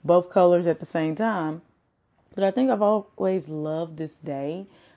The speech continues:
because it is a day that's filled with just love and kind gestures. And so I remember growing up,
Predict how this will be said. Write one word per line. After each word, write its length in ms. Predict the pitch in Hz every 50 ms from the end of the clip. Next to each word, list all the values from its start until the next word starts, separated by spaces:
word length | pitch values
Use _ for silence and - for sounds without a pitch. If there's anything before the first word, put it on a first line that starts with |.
| _ _
because 380 | - 196 185 214 196 175 175 170
it 120 | 175 170
is 140 | 175 165 160
a 80 | 190
day 420 | 185 147 - 165 143 135 135 147 165
that's 280 | 185 196 190 190 -
filled 360 | - _ - 202 202 226 233 226
with 140 | 240 240
just 260 | - 240 240 233 - 202
love 400 | 196 180 185 208 214 208 185 160
and 160 | 165 165 -
kind 440 | _ - 185 180 190 202 202 190 151
gestures. 760 | 160 170 185 214 - - - - 143 131 127 127 127 - _ _ - - _ _ _ _ _ -
And 180 | 180 175 165
so 600 | - - - 180 170 165 165 165 165 165 165 165 _ _ _ _ _ _ _ _ _ _ _ _ _ _ _ _ _ -
I 300 | 180 196 214 240 269 294
remember 420 | 277 254 214 196 185 170 156 156 139
growing 420 | - 165 165 170 170 156 151 147
up, 380 | 175 190 180 151 147 - -